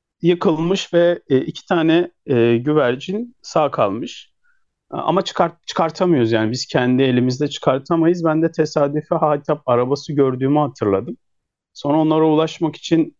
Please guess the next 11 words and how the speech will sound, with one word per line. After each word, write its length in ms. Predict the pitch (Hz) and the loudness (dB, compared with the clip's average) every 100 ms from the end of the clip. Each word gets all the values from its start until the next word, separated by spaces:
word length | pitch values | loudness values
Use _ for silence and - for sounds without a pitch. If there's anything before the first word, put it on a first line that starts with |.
| _ _ _ - | _ _ _ -2
eh, 360 | 127 123 123 - | 0 0 -4 -4
e, 280 | 120 113 110 | 0 0 0
İstanbul'daki 680 | - - 131 127 123 131 139 | -2 -2 0 2 2 0 0
arkadaşlara 580 | 123 - 123 117 - 123 | -2 0 -2 -2 0 2
yazdım. 400 | 120 107 104 107 | 2 0 0 0
Özel 240 | 107 113 107 | 2 2 2
numaraları 640 | 107 110 107 107 110 104 | 2 2 2 2 2 2
var 180 | 107 104 | 2 0
mı 260 | 101 107 - _ | -2 -6 -10 _
vesaire 640 | 110 104 113 104 101 92 | -6 -2 0 2 0 -2
diye. 180 | 131 175 | -4 -8